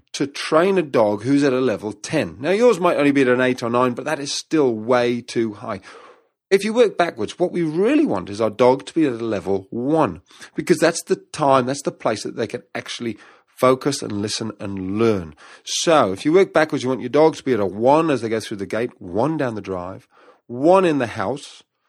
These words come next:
And so really, when you pick up the lead, rather than putting the lead on your dog when they're at this level five and still jumping around, you wanna wait. Wait until they calm right down. Now, you may be thinking, "I don't have time,"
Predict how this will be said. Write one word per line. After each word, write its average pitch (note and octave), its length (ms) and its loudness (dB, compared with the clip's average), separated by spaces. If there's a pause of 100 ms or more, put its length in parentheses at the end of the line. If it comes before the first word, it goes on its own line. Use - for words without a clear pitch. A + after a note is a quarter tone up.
(380)
And F3 160 -4
so G3+ 140 4
really, C4 320 2
when F#3+ 160 2
you G3+ 80 -6
pick A3+ 180 -4
up G3+ 140 -2
the D#3+ 100 -2
lead, D3+ 300 0
rather F3 500 2
than G#3+ 260 -4 (220)
putting F#3 220 0
the E3 100 -2
lead E3 320 4
on C#3+ 120 2
your C3+ 100 2
dog B2+ 440 0
when A2+ 140 -4
they're B2+ 140 2
at D3+ 120 -2
this C3 160 -10
level C3+ 220 2
five A#2+ 460 2
and G#2 80 -6
still C#3+ 240 0
jumping A2+ 360 -2
around, G#2 220 -2 (240)
you B2+ 140 2
wanna A#2 180 2
wait. G#2+ 420 0 (160)
Wait A2 480 2
until A#2 600 -2
they F#2+ 160 -2
calm B2+ 800 0
right G2+ 260 0 (280)
down. F#2 280 0 (540)
Now, F3 100 2
you G#3 120 4
may A3 120 6
be G3 80 -2
thinking, F#3 220 0
"I F3 100 2
don't E3+ 180 2
have D3+ 200 -6
time," D3+ 440 0